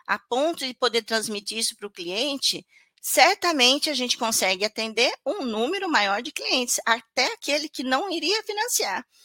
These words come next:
Ele tem duzentos mil reais e quer comprar uma casa de três quartos ainda, não, não, não, não encontra o imóvel que ele quer. Mas e se ele financiar cem, cento e cinquenta mil? O cliente tem, é,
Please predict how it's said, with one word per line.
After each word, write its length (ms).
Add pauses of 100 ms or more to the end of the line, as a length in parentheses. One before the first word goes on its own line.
(480)
Ele 240
tem 560 (180)
duzentos 540
mil 180
reais 560
e 80
quer 200
comprar 300
uma 120
casa 280
de 40
três 240
quartos 360
ainda, 300
não, 160 (220)
não, 180
não, 400
não 160
encontra 480
o 40
imóvel 500 (400)
que 100
ele 160
quer. 300
Mas 220
e 80
se 100
ele 140
financiar 720 (720)
cem, 400
cento 220
e 40
cinquenta 480
mil? 300 (1080)
O 140
cliente 480
tem, 340 (300)
é, 280